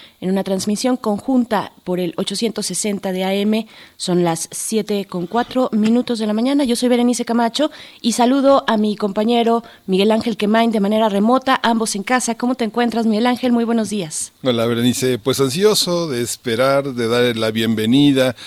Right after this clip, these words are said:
Speaker 2: a la radio universitaria de Chihuahua, que nos acompaña todos los días de seis a siete en la hora local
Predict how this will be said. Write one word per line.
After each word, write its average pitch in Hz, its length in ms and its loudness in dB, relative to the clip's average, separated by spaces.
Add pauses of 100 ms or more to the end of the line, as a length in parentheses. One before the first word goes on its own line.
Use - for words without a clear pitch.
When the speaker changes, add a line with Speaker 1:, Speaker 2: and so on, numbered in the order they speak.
(120)
Speaker 2:
a 131 100 2
la 127 100 4
radio 143 440 4
universitaria 139 920 2
de 131 140 2
Chihuahua, 160 640 4 (220)
que - 80 -2
nos 131 140 2
acompaña 135 560 2
todos 147 320 4
los 120 220 0
días 151 320 2
de 120 120 -2
seis 139 300 2
a 117 80 0
siete 147 460 0
en 127 100 4
la 131 60 6
hora 131 100 6
local 143 400 0